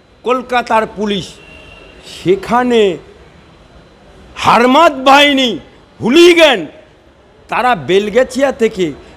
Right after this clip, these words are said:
গেঞ্জি পরে, তারা এমন হুলিগান, এমন মানে মস্তান, এমন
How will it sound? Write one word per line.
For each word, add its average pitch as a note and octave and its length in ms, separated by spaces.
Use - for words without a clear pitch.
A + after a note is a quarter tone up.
গেঞ্জি C4+ 480
পরে, A#3+ 440
তারা D4 320
এমন A3+ 520
হুলিগান, C#4 640
এমন D4 500
মানে C4+ 180
মস্তান, B3+ 720
এমন D4+ 440